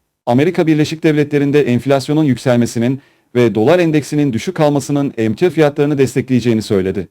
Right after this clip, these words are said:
Alım yapmak isteyen yatırımcılar için düşüşlerin fırsat olduğunu belirten Sarı,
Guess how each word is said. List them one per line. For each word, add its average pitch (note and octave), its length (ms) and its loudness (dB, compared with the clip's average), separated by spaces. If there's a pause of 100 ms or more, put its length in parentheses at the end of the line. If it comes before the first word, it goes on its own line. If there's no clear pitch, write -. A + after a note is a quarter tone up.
(380)
Alım E3 200 2
yapmak E3+ 300 0
isteyen D3 320 2
yatırımcılar C#3 520 0
için C3 240 -2
düşüşlerin C3 480 -2
fırsat B2+ 360 -2
olduğunu C3+ 320 2
belirten A2+ 360 0
Sarı, G#2+ 340 -4